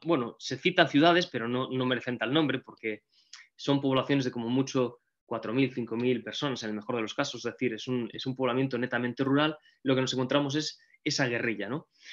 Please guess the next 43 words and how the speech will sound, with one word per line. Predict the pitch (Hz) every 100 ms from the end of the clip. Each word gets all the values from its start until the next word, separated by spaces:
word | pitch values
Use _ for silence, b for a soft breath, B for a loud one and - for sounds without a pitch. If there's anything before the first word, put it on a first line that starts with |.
| B _
Eh, | 147 139
¿cómo | 175 202 196
la | 185
articulan? | 180 170 - 143 120
A | 127
través | 135 180 170
de | 156
grupos | 190 180 151
muy | 170
pequeños | 160 143 185 175
de | 139
combatientes. | 113 107 110 92 - - - B B B -
Antes, | 160 165
cuando | - 143
Alessandro | 143 135 151 131
hablaba | 127 139
de | 139
la | 135
caballería, | 131 131 131 151 143 147 - B B -
eh, | 120 117 117 110 - -
nosotros | 127 127 139 139
no |
te-, | 131 135
no | 156 143
hay | 139
caballería | 131 110 107 107 104 101
en | 104
Marruecos. | 104 107 110 - - - -
Sí | -
que | 175
existen, | 170 156 - 143 131 - B B -
eh, | 131
las | 123 120
fuerzas | 151 151 165
a | 165
caballo, | 156 175 170 147
pero, | 147 170 160 -
eh, | 127 117
los | 131
rifeños | 127 127 156 175
combaten | - 127 135 123
a | 110
pie. | 110 98